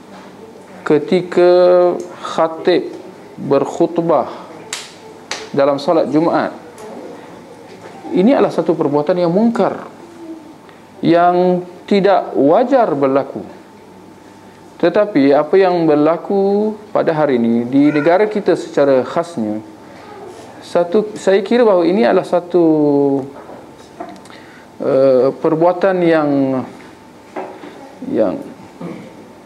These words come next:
yang berlaku di hadapan kita, di hadapan jemaah solat Jumaat,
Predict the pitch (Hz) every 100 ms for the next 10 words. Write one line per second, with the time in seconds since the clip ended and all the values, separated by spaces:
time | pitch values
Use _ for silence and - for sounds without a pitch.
0 | - 127 - 127 143 139 139 - 123 139
1 | 185 - 247 190 190 220 226 196 208 220
2 | - - - - - - - - - -
3 | - - - - 143 131 120 - 156 202
4 | 220 226 196 151 120 107 104 147 214 -
5 | 180 - - - - - - - 202 226
6 | 180 233 226